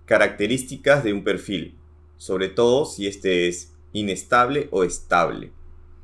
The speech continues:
Aquí les voy a dejar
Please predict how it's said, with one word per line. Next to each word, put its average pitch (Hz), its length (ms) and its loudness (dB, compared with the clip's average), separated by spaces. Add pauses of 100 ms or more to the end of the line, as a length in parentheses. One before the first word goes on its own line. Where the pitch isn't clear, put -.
(960)
Aquí - 580 -2
les 117 160 2
voy 127 160 4
a 139 80 8
dejar - 540 2